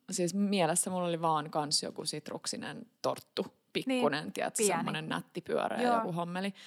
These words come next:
Speaker 1: Tai sitten, en mä tiedä, voisiko olla meidän, taas mä omin,
Speaker 2: Mm.
Speaker 1: mut meidän tota, suklaamussa.
Speaker 2: Niin.
Speaker 1: Ehkä mä voisin myös syödä, mut sitäkin sillä tosi
Speaker 2: Tai
Speaker 1: vähän jossain nätissä
Speaker 2: niin.
Speaker 1: pikkupikarissa.
Speaker 2: Tai pot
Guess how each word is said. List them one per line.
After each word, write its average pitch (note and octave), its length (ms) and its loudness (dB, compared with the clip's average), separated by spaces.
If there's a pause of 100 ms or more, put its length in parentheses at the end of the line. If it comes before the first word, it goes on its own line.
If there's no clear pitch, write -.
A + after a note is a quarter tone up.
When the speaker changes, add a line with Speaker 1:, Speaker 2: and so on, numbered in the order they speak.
(340)
Speaker 1:
Tai E4+ 220 4
sitten, - 480 0 (140)
en F4+ 100 -2 (100)
mä F#3 160 2
tiedä, C#3+ 400 -8
voisiko B3+ 340 -4
olla G3+ 120 4
meidän, E3 460 0 (640)
taas D#3+ 220 2
mä D3+ 60 -2
omin, D3 420 -4 (140)
Speaker 2:
Mm. C4+ 80 -4
Speaker 1:
mut A#3 200 0 (340)
meidän D#3 380 0
tota, D3 560 -4 (400)
suklaamussa. - 680 -2 (200)
Speaker 2:
Niin. C#4+ 120 6
Speaker 1:
Ehkä E4 180 4
mä F#4+ 80 -2
voisin E4+ 340 4
myös G#3 260 4
syödä, D3+ 220 6
mut F#3 140 -4
sitäkin E4 300 0
sillä B3+ 200 4
tosi D#4+ 280 4
Speaker 2:
Tai D#4 60 10
Speaker 1:
vähän B3 220 10
jossain A3 400 6
nätissä A#3+ 320 6
Speaker 2:
niin. G#3+ 100 6
Speaker 1:
pikkupikarissa. F#3 800 4 (200)
Speaker 2:
Tai D4 200 8
pot C#4 260 2